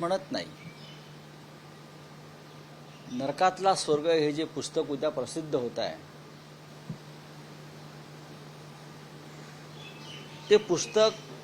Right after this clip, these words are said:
हे ज्या पद्धतीने मला तुरुंगात पाठवलं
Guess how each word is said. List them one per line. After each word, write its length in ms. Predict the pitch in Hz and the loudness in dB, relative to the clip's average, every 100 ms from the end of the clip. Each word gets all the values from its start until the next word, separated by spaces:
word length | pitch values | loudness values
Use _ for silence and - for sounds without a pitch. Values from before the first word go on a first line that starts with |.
| - - - - - - - - - - - - - - - - - - - - - - - - - - | -12 -12 -12 -12 -12 -12 -12 -12 -14 -14 -14 -14 -14 -14 -14 -14 -14 -14 -14 -14 -16 -14 -14 -12 -12 -4
हे 460 | 147 196 202 202 - - - - 139 | 4 8 8 6 2 -6 -14 -10 2
ज्या 120 | 143 160 | 8 10
पद्धतीने 560 | 160 147 165 156 175 | 10 6 4 2 2
मला 260 | 170 165 165 | 6 8 6
तुरुंगात 420 | - 147 151 160 | 4 4 6 6
पाठवलं 540 | - 123 - 120 92 | 6 4 4 -2 -2